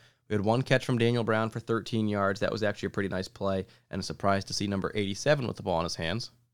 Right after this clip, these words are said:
Frank Gore had one catch for five yards. Perriman was targeted six times in this game, no catches.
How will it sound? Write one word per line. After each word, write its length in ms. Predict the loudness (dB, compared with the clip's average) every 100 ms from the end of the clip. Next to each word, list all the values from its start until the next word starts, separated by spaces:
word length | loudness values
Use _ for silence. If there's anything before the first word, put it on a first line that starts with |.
| _ _ _ _ _ _
Frank 240 | 0 2 4
Gore 220 | 4 6
had 200 | 4 2
one 140 | -2
catch 200 | 0 -2
for 120 | -2 0
five 300 | 4 4 4
yards. 420 | 2 2 0 -10 _ _ _ _ _ _ _ _ _ _ 0
Perriman 380 | 4 4 4 0
was 140 | -2
targeted 480 | 0 2 4 2 -2
six 320 | -2 -2 -2
times 280 | -2 -2 -2
in 60 |
this 100 | -4
game, 200 | 0 0
no 120 | 0 -2
catches. 440 | -4 -8 -12 -14